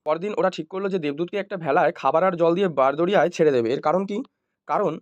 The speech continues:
তাদের সন্তানের জ্বর সেরে যাওয়ায় তারা খুশি হয়েছিল। নেক্সট, বুড়োকে ভেলায় করে বারদরিয়ায় ছেড়ে দিয়ে আসার কথা ভেবেও কেন তা করতে পারলো না পেলাইও ও এলিসেন্দা? এর কারণ পা-, পুরো পাড়া মুরগির খাঁচার সামনে জড়ো হয়ে দেবদূতকে কিন্তু নিয়ে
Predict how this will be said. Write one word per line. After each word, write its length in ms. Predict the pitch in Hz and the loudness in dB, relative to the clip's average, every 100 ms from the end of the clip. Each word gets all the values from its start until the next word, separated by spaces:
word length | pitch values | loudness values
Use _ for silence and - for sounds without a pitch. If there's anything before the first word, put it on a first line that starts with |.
| _ _ - | _ _ -12
তাদের 280 | 147 156 196 | -8 -6 -6
সন্তানের 500 | 180 147 165 190 165 | -4 -2 0 -2 0
জ্বর 240 | 139 151 | 2 2
সেরে 240 | 180 135 | 2 0
যাওয়ায় 240 | 139 185 160 | 4 4 4
তারা 160 | 147 | 2
খুশি 260 | 180 202 208 | 0 -2 0
হয়েছিল। 360 | 180 127 120 107 - _ _ _ _ _ _ - | 2 2 0 -4 -4 _ _ _ _ _ _ -10
নেক্সট, 340 | 175 127 - _ _ _ _ _ | -8 -8 -14 _ _ _ _ _
বুড়োকে 400 | 131 165 196 214 | -10 -4 -2 -2
ভেলায় 300 | 185 147 160 | 0 4 2
করে 200 | 180 190 | 2 0
বারদরিয়ায় 480 | 170 139 156 185 196 | 2 2 2 4 4
ছেড়ে 220 | - 151 | 2 0
দিয়ে 120 | 160 | 2
আসার 160 | 180 185 | 0 2
কথা 200 | 185 190 | 0 0
ভেবেও 360 | 160 147 185 175 | 2 4 6 4
কেন 240 | 160 160 | 2 0
তা 140 | 190 | -2
করতে 240 | 190 175 190 | -2 -4 -4
পারলো 320 | 185 143 165 | 0 2 2
না 100 | 202 | 0
পেলাইও 340 | 202 202 208 | 2 2 4
ও 100 | 202 | 4
এলিসেন্দা? 560 | 202 202 202 190 151 110 _ _ _ _ _ _ | 4 2 0 0 2 0 _ _ _ _ _ _
এর 100 | 135 | -8
কারণ 340 | 147 170 214 311 _ _ _ _ | -2 0 -2 -6 _ _ _ _
পা-, 260 | 156 139 139 | -2 0 0
পুরো 240 | 143 185 | -2 -6
পাড়া 360 | 214 151 185 160 | 0 2 2 2
মুরগির 280 | 170 156 180 | -2 -4 -4
খাঁচার 260 | 143 165 | -2 -2
সামনে 260 | 175 180 185 | -2 -2 2
জড়ো 220 | 147 151 | 2 2
হয়ে 280 | 196 151 160 _ _ 120 | 2 2 0 _ _ -12
দেবদূতকে 520 | 143 151 180 180 208 | -10 -6 -8 -8 -8
কিন্তু 320 | 196 156 190 | -6 -4 -2
নিয়ে 320 | 190 165 247 | 0 0 0